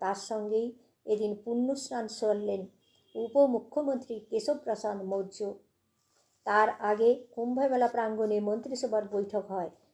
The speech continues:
রাজ্যে তিন, তুন-, তিনটি নতুন মেডিকেল কলেজ তৈরি হয়। এক ঝাঁক গুরুত্বপূর্ণ সিদ্ধান্ত হয় সেই বৈঠকে।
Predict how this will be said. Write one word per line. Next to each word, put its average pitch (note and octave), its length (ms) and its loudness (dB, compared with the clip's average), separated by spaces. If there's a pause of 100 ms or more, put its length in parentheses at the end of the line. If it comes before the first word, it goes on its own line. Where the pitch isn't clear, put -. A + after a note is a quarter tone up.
(100)
রাজ্যে G#3 420 4 (100)
তিন, B3+ 160 4 (200)
তুন-, B3 260 0 (180)
তিনটি C4+ 460 -2 (420)
নতুন B3+ 400 2
মেডিকেল A#3+ 460 2
কলেজ G#3+ 380 2
তৈরি G#3+ 260 4
হয়। A3 240 0 (100)
এক G3+ 280 0
ঝাঁক G#3 240 -4
গুরুত্বপূর্ণ A#3 580 -4
সিদ্ধান্ত G#3 520 -8
হয় A3 280 0 (320)
সেই G#3 380 0
বৈঠকে। F#3 500 -4